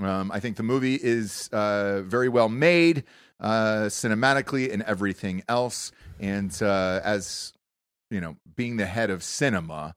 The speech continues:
I think this is an important film to show whether or not it, it is, uh,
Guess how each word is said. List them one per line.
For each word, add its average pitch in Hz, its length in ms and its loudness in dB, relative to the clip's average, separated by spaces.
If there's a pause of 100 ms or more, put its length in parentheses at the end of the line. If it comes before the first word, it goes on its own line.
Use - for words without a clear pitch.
(380)
I 101 100 -4
think 107 200 -6
this 98 160 -4
is 92 120 -10
an 101 80 -2
important 95 500 -2
film 113 380 -2
to - 140 -10
show 107 460 4
whether 101 320 4
or 98 60 2
not 95 240 0
it, 90 140 -2 (120)
it 92 140 0
is, 87 280 -6
uh, 82 260 -4